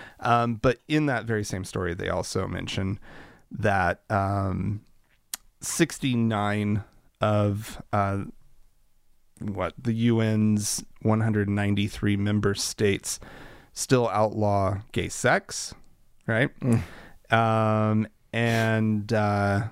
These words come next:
Speaker 1: and that the, the only places in the world that have introduced nationwide bans on conversion therapy are Brazil, Ecuador, Malta, and Germany. And so, like, in no way should we be seeing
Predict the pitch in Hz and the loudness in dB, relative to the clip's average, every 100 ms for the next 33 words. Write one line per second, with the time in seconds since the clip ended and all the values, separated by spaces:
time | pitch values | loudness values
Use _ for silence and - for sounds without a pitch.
0 | - _ _ _ _ _ _ - - - | -12 _ _ _ _ _ _ -20 -20 -2
1 | 110 107 110 123 120 113 120 151 143 151 | 2 2 2 0 0 0 -2 2 2 2
2 | 135 - 113 - 107 104 - - _ 147 | 0 0 -2 -2 -2 -4 -6 -14 _ 0
3 | 170 151 120 127 131 110 92 98 104 101 | 2 0 0 0 2 2 0 -2 -4 -4
4 | - 101 104 98 - 104 101 - 98 92 | -4 -4 -2 -4 -2 -4 -2 -2 -4 -4
5 | - 104 104 95 95 - - 95 - 92 | -2 0 0 0 -4 -6 -4 -4 -2 -2
6 | 92 90 92 87 87 85 87 - - - | -2 -2 0 0 0 -2 -2 -6 -16 -18
7 | - 101 101 92 101 90 - 95 92 156 | -2 0 0 0 0 0 0 -4 -2 -2
8 | 160 92 90 87 - 92 92 80 67 101 | -2 -2 -4 -4 -6 -4 -2 -4 -4 -2
9 | - 139 120 - - - - 131 - - | 2 0 0 -12 -20 -12 0 0 0 -6
10 | 151 143 143 151 165 135 131 127 107 90 | 0 2 2 2 2 2 2 2 0 -2
11 | 92 110 - - 117 107 110 104 98 - | -4 -8 -12 -4 -2 2 2 2 0 -2
12 | - 107 101 98 - 107 101 95 95 | -8 -2 0 0 0 2 2 2 0